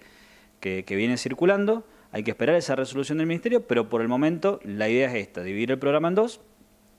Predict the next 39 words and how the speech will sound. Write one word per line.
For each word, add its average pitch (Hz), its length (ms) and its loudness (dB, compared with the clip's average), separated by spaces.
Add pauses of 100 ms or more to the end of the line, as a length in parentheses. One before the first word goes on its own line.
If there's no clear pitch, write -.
Otro - 260 2
de 151 80 4
los, 135 160 2 (360)
de 110 220 -4
los 107 140 -2
cambios 160 380 0
que 139 80 0
se 131 160 0
rumore-, 143 400 0
rumorea, 127 420 0
porque 110 240 -4
no 117 100 0
está, 147 520 0
no 127 80 -4
estaría 151 320 2
dentro 143 320 0
de 135 60 2
la 127 100 2
resolución, 123 560 -2
es 143 100 -2
la 117 180 0
continuidad 120 600 -2
de 147 60 2
los 139 140 -2
programas 123 520 -2
Nexo 170 500 -2 (400)
y 117 80 -12
Plus, 170 400 2 (760)
eh, 98 460 -2
que - 80 -2
eran 120 220 2
programas 135 800 0 (1080)
que, 123 480 2
eh, 95 640 -6
se - 200 -6
pagaban 117 460 0
a 104 100 -4
personas 117 380 -4
que 120 400 -2